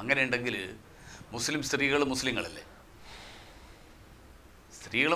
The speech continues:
മുസ്ലിം, പുരുഷന്മാർ മാത്രമല്ലല്ലോ മുസ്ലിങ്ങൾ. മുസ്ലിം സ്ത്രീകളെ സഹായിക്കാൻ വേണ്ടിയിട്ട് ഇത്രയും കാലം ആരും ചെയ്തിട്ടില്ലാത്ത കാര്യം ചെയ്തത് ബി ജെ പി അല്ലേ? മുസ്ലിം വിരുദ്ധതയുള്ള പാർട്ടി അങ്ങനെയാണെങ്കിൽ എന്തിനാ അത് ചെയ്യുന്നത്? മുസ്ലിത്തിലെ, മുസ്ലിം സമൂഹത്തിലെ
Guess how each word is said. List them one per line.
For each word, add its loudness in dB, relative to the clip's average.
മുസ്ലിം, -2
പുരുഷന്മാർ 8
മാത്രമല്ലല്ലോ 8
മുസ്ലിങ്ങൾ. -2
മുസ്ലിം 8
സ്ത്രീകളെ 12
സഹായിക്കാൻ 12
വേണ്ടിയിട്ട് 10
ഇത്രയും 12
കാലം 12
ആരും 12
ചെയ്തിട്ടില്ലാത്ത 12
കാര്യം 12
ചെയ്തത് 8
ബി 4
ജെ 12
പി 10
അല്ലേ? -2
മുസ്ലിം 6
വിരുദ്ധതയുള്ള 12
പാർട്ടി 12
അങ്ങനെയാണെങ്കിൽ 10
എന്തിനാ 12
അത് 2
ചെയ്യുന്നത്? 10
മുസ്ലിത്തിലെ, 12
മുസ്ലിം 8
സമൂഹത്തിലെ 10